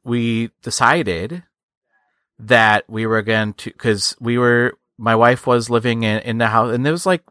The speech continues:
I don't know, like, eighty miles away. No, more than that, hundred, hundred twenty miles away from each other. So we were, like, a couple hours away from each other. Um, I took a new job somewhere else, and we decided, let's just, you know, we, it would be cheaper for us to buy a,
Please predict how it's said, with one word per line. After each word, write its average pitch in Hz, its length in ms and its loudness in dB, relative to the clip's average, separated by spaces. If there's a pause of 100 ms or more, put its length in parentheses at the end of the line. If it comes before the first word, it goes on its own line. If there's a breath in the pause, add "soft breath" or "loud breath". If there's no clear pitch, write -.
(100)
I 180 80 -2
don't 165 100 0
know, 107 220 2
like, 131 460 0
eighty 127 200 0
miles 110 320 2
away. 104 300 -6
No, 139 220 4
more 110 180 2
than 101 140 -6
that, 101 140 -4
hundred, 113 300 0 (240)
hundred 117 280 -2
twenty 104 260 -2
miles 95 320 -8
away 101 180 -8
from 104 200 -10
each - 160 -10
other. 117 160 -10
So 185 140 -6
we 220 80 2
were, 190 100 4
like, 104 240 -2 (300 loud breath)
a - 40 -20
couple 143 240 4
hours 104 220 4
away 98 160 -4
from - 180 -18
each 95 160 -16
other. - 280 -10 (460 loud breath)
Um, 98 200 2
I 113 80 4
took - 180 -6
a - 20 -2
new 131 140 0
job 120 260 2
somewhere 135 220 -2
else, - 380 -2 (420 soft breath)
and 123 140 2
we 131 40 2
decided, 127 460 2
let's 117 180 -4
just, - 260 -10 (120)
you 117 120 -4
know, 101 100 -2
we, 117 200 -4
it 131 40 -4
would 117 120 -6
be 110 80 -8
cheaper 139 300 -8
for - 100 -4
us 123 180 0
to 110 80 -8
buy 104 400 4
a, 107 120 -4